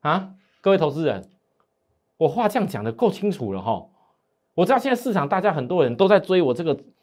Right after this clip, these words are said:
选股报告第一集，等我推出第二集的时候，市场大家还是一样准备要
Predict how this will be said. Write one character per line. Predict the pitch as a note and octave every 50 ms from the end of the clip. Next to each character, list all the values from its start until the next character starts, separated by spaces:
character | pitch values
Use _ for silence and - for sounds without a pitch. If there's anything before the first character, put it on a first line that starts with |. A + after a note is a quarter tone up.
| _ _ _
选 | - - E3 F#3 G3
股 | F3 C3
报 | - F3 D#3+
告 | F3 D#3+
第 | C#3 D#3 D#3 D#3+
一 |
集， | - - G2 F2+ F2 - _ _ _ _ _ _ _
等 | - A3+ C4 C#4+
我 | A#3+ G#3
推 | - B3
出 | B3 C4 C4
第 | A3 - B3+ C4
二 | B3
集 | F#3 D#3+ C#3
的 | C#3
时 |
候， | C#3+ E3
市 | E3 - A#3+
场 | F3+ D#3 C3+
大 | - F3+ E3+
家 | F3 E3+ C#3
还 | C#3+ C#3+
是 | C#3 F3
一 | D3+ C3+ C#3
样 | E3+ E3 -
准 | - G#2
备 | F#2+ C#3 C#3
要 | D3 C#3 C3+ C3+